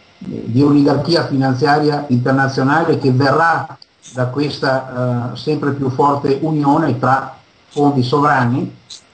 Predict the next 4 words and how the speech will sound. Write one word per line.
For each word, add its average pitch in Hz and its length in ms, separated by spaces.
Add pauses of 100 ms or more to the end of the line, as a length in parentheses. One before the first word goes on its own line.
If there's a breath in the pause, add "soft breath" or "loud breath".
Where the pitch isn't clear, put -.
(140)
e 147 120
banche 127 640
internazionali 123 920
americane. 123 640